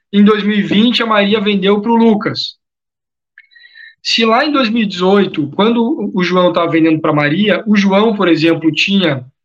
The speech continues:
uma ação, é, contra ele, por exemplo, uma ação de execução, fraude ao credor, enfim, algum tipo de ação judicial que possa vir a ata-, a, a, a que os credores do João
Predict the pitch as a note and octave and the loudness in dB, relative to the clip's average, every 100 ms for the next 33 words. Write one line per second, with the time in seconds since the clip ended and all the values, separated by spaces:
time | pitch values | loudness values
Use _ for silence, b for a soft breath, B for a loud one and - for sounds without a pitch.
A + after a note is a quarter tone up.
0 | - - E3+ F3 - G3+ G#3+ E3 C#3 B | -10 -4 -2 -2 -2 -2 0 -2 -6 B
1 | B _ D#3+ D#3 D3+ D3+ D3 F#3 F#3+ D#3+ | B _ -2 0 2 0 0 -2 -2 0
2 | D3 F#3+ G#3+ C#3+ B2 _ _ _ - E3 | 0 0 2 0 -2 _ _ _ -2 0
3 | D#3+ E3+ D#3 C3+ - F#3+ E3 C#3+ - - | 2 0 -2 -2 -2 0 0 -2 -4 0
4 | G3+ G#3 G3+ F#3+ _ - F3 E3+ D3 C#3 | 2 2 2 -2 _ 0 0 0 -2 -4
5 | C3+ F3+ G#3 F#3+ F#3 _ _ _ E3+ F3 | 0 2 4 0 -4 _ _ _ -4 -2
6 | E3 D#3+ E3+ E3+ B3 G#3 A3 G3+ F3+ F3 | -2 0 -2 2 0 0 -4 -6 -4 -4
7 | D#3+ - A3+ A3 A3 - F#3 D#3+ D3 B | -4 -2 0 0 -2 -2 -2 -4 -6 B
8 | B - E3 F3+ F#3 F#3+ E3 F3 E3+ E3+ | B -6 -2 0 0 -2 -4 -4 -4 -4
9 | - - F3+ E3+ D#3+ D#3 - D3+ D3+ F3 | -6 -6 -4 -4 -2 -2 -2 -4 -4 -6
10 | - F#3 E3+ G#3 A#3+ G3+ G#3 F#3+ D#3+ | -4 -4 0 0 0 -4 -6 -4 -4